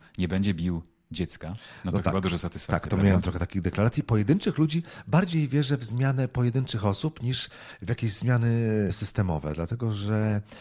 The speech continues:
Speaker 2: dobry reportaż powinien zawierać emocje też, znaczy zawierać, powinien działać emocjonalnie na czytelnika i wtedy jest jakaś szansa, że ktoś się czymś przejmie i zmieni sw-, chociaż swój stosunek do,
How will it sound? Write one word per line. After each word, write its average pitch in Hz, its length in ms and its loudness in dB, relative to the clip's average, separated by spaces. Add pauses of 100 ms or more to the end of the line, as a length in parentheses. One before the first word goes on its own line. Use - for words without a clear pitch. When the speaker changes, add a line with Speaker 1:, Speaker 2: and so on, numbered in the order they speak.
(240)
Speaker 2:
dobry 135 340 6
reportaż 120 440 2
powinien 104 300 0
zawierać 104 420 0
emocje 87 360 -2
też, 76 240 -8
znaczy 95 260 -4 (100)
zawierać, 85 520 -6 (500)
powinien 92 440 -2
działać 131 280 6
emocjonalnie 82 500 -2
na 80 80 -4
czytelnika 87 720 -4 (380)
i - 80 -4
wtedy 143 800 4 (220)
jest 135 160 4
jakaś 135 200 0
szansa, 127 300 0
że 110 100 0
ktoś - 200 -4
się 120 120 -2
czymś 107 200 -6
przejmie 131 500 2
i - 160 -4
zmieni 160 240 4
sw-, - 260 -8 (180)
chociaż 208 240 -2
swój 208 200 -2
stosunek 156 520 4
do, 80 200 -4